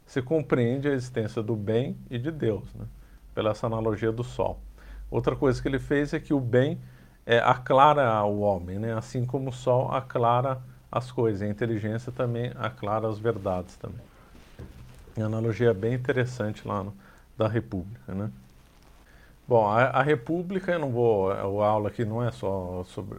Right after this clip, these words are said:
não é sobre a República, né? Talvez no futuro, talvez merecesse uma aula, mas n-, não é. A, a República, ela vai tratar do Estado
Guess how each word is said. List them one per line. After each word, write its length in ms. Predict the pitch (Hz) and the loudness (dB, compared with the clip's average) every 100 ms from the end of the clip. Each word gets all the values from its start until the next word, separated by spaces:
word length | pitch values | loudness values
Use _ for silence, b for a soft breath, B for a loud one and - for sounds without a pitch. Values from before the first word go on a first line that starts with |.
| - | -10
não 280 | 98 101 101 | -8 -6 -6
é 160 | 95 | -8
sobre 480 | 92 101 92 92 90 | -8 -8 -6 -4 -4
a 100 | 92 | -4
República, 680 | 92 110 - 123 127 113 110 | -6 -8 -6 -4 -4 -6 -8
né? 160 | 107 123 B B B - | -8 -10 B B B -10
Talvez 320 | - 101 113 | -6 -4 -4
no 80 | 95 | -6
futuro, 320 | - - 107 | -14 -10 -8
talvez 280 | 92 95 98 | -6 -6 -6
merecesse 560 | 92 95 92 - 98 - | -6 -6 -8 -8 -8 -6
uma 160 | 107 | -4
aula, 280 | 104 113 151 B B B B B B - - | -2 -2 -4 B B B B B B -14 -4
mas 340 | 104 107 104 | -2 0 -2
n-, 100 | 117 123 | -6 -2
não 220 | 120 113 | 0 2
é. 60 | |
A, 80 | 92 | 4
a 200 | 98 98 | 4 4
República, 440 | 123 131 175 170 180 | 2 2 -2 0 4
ela 100 | 156 | 6
vai 140 | 151 | 6
tratar 400 | 156 139 123 123 | 6 4 6 4
do 160 | 107 107 | 4 -2
Estado 680 | - - 120 135 95 82 | -8 4 6 6 4 -4